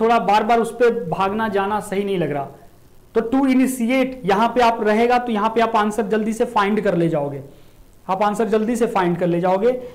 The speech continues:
और ज़्यादा बार बार उधर जाने की जरूरत भी नहीं पड़ेगी। ओके, Question number ट्वेंटी फ़ोर, क्या कह रहा है Question number ट्वेंटी फ़ोर? इसमें क्या है? Restore,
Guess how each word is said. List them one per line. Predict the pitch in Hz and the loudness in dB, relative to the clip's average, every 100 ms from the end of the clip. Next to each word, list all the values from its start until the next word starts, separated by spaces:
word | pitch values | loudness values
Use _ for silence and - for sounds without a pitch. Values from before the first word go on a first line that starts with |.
| - 196 | -4 0
और | 208 | 2
ज़्यादा | 220 220 | 4 4
बार | 226 214 214 | 4 4 4
बार | 226 | 4
उधर | 196 202 | 4 2
जाने | 190 196 | 0 0
की | 190 | 0
जरूरत | 180 170 170 | 0 -2 0
भी | 165 | 0
नहीं | 156 | 0
पड़ेगी। | 147 143 139 139 - 190 | -4 -4 -4 -8 -10 -6
ओके, | 190 190 139 - - - - | -6 -6 -12 -14 -20 -16 -4
Question | 220 214 247 | -4 -4 -4
number | 247 247 | 0 0
ट्वेंटी | 247 247 269 | 2 0 -2
फ़ोर, | 247 202 - - - - | 0 0 0 -8 -20 -8
क्या | - 214 | -2 0
कह | 240 | 2
रहा | 247 | 2
है | 254 | 2
Question | 254 226 247 | 0 -2 -2
number | 247 247 | 0 0
ट्वेंटी | 247 240 233 | 0 -2 0
फ़ोर? | 254 269 | 4 4
इसमें | 269 - 240 247 | 2 -4 -2 0
क्या | 247 | 2
है? | 247 214 | 2 0
Restore, | 233 226 - 247 269 - - - | -2 -4 2 4 4 2 -6 -16